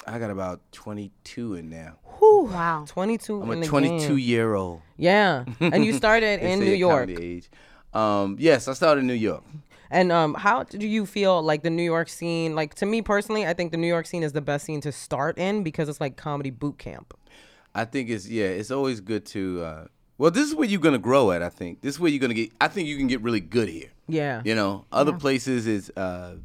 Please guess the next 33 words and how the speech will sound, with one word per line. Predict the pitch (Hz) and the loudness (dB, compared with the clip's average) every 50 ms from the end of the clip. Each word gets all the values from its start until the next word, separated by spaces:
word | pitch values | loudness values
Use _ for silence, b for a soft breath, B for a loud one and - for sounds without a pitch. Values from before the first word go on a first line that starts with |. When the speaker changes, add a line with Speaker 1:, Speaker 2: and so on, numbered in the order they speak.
| - - - | -20 -18 -14
Speaker 1:
I | - 85 104 | -8 -4 -2
don't | 117 123 120 110 | 0 0 0 2
know | 104 98 | 0 0
what | 92 92 101 107 104 - | 0 0 -2 -2 -2 -2
they're | - 107 104 | -2 -2 -2
doing. | 101 104 B B B B B B B B | -2 -4 B B B B B B B B
I | - 151 | 6 6
don't | 156 151 143 | 6 6 4
know. | 127 113 | 0 -2
Just | 107 131 135 - - | -2 -2 -4 -4 -4
here, | - 151 185 180 165 156 | -2 0 4 6 6 4
you | 135 113 123 143 | 4 0 -4 -4
just | 123 139 127 - | -4 -4 -6 -6
get | 156 143 - | -6 -8 -8
your | - | -8
cut, | - 151 143 - | -6 -6 -8 -6
you | 131 143 139 | -6 -6 -4
just, | 135 151 127 - - - B B B B B B B | -4 -4 -4 -4 -10 -16 B B B B B B B
you | B 147 | B -2
get | 160 196 180 | 2 4 4
a | 165 | 6
real | 143 135 151 156 151 143 143 | 6 6 6 8 8 6 6
good, | 131 110 90 120 135 135 131 123 - - | 4 2 0 2 2 2 2 0 -2 0
um, | 104 104 104 101 98 98 101 110 | 2 2 2 2 2 0 2 2
mixture | 123 131 120 - - 131 110 | 2 2 0 -2 -2 -2 -2
of | 95 - | -2 -2
people. | - 143 143 139 139 139 143 143 143 _ _ _ _ _ - | -2 -2 -2 -2 -2 -2 -4 -4 -6 _ _ _ _ _ -10
Speaker 2:
Yeah. | - 160 170 170 165 165 156 147 139 | -6 -2 -2 0 0 0 0 0 2
Speaker 1:
Um, | 101 101 98 95 92 92 90 90 87 82 82 85 - _ - - | 2 2 2 0 0 -2 -4 -4 -6 -8 -10 -14 -16 _ -12 -8
and | 101 107 107 104 104 | -4 -2 -2 0 -2
it's | 104 101 - - - | -2 -4 -6 -8 -6
not | 113 113 110 110 110 107 | -4 -2 0 0 0 2
a, | 104 101 101 98 95 92 92 90 | 2 2 2 2 0 0 -4 -6